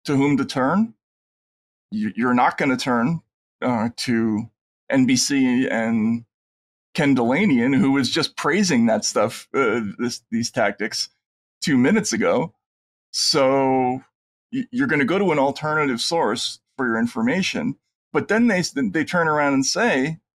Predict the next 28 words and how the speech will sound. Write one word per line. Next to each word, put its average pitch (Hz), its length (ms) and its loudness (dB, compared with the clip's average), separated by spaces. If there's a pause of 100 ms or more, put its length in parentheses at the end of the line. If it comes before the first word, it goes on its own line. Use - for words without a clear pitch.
(340)
after 196 380 0
that, 104 260 0
"Well, 143 240 4
we 139 80 0
have 139 180 0
this 135 140 -4
problem 135 460 0
with 123 100 -2
trust - 320 -4
in 107 160 2
media, 107 680 0
and 113 560 -2
we, 110 400 0
we 117 140 0
need 120 140 0
to - 80 -20
fix - 340 -6
it 107 200 -4 (220)
by 110 680 -2
<laughs> - 100 -6
impo-, 202 500 0
imposing 165 600 0
top-down 147 480 0
controls 143 720 0 (500)
on, 135 760 2 (560)
you 139 100 2
know, 123 100 4
misinformation." 131 1300 2